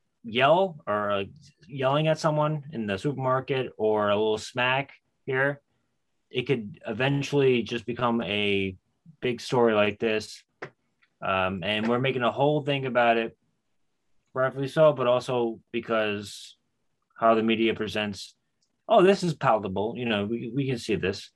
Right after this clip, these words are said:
Uh, but this happens every day in your, in, in your neighborhood,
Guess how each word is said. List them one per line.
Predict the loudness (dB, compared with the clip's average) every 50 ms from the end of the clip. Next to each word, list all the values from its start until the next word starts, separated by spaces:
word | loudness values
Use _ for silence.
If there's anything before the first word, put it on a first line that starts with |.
| _ _ _ _ _ _ _ _ _ _ 0
Uh, | 2 4 6 6 4 4
but | 2 0 2
this | 2 2 2 4
happens | 6 4 4 4 2 -2 -2 -2 -4 -6 -8 -12 -14 -16 -16 -18 -20 -20 _ _ _ _ _ _ _
every | -4 0 2 4 4
day | 6 6 4 4 2 0 -4 -10 _ _ _ _ _ _ _ _
in | -4 -2
your, | -2 -2 -2
in, | -2
in | -2 -2 -2 -2 0 0 2 4
your | 4 4
neighborhood, | 4 4 2 2 2 0 0 0 -2 -2